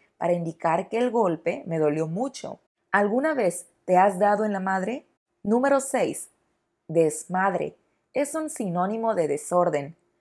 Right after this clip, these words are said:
Cuando era niña, mi mamá siempre me dijo que tenía un desmadre en mi cuarto.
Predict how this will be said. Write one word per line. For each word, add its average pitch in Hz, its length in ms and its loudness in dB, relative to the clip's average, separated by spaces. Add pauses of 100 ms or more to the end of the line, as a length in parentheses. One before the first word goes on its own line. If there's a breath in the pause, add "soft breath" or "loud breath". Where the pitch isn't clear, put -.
(220)
Cuando 175 240 2
era 233 160 4
niña, 165 540 -6
mi 160 140 -6
mamá 156 260 -4
siempre 196 640 -4
me 180 160 -6
dijo 151 320 -8
que 196 100 -10
tenía 156 440 -8
un 165 240 -6
desmadre 160 840 -4
en 147 120 -10
mi 143 80 -8
cuarto. - 560 -6